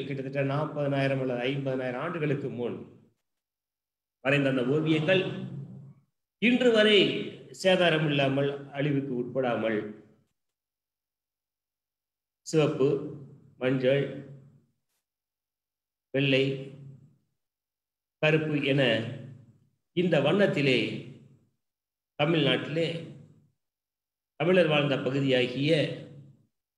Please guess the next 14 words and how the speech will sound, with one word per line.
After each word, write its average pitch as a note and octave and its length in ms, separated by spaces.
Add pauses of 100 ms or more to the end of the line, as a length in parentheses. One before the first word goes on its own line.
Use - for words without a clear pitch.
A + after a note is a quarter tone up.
(1800)
இன்று G3+ 300
நாம் E3 220 (320)
தெலுங்கு F#3+ 280
மொழி D#3+ 200
பேசுகின்ற, C#3 500
கன்னட D#3+ 340
மொழி D3+ 180
பேசுகின்ற, C3+ 520
மலையாள D#3+ 320
மொழி C#3+ 200
பேசுகின்ற C3+ 580
இவை C3+ 220
அனைத்தும் G3+ 720 (2750)
நமக்கு D3 380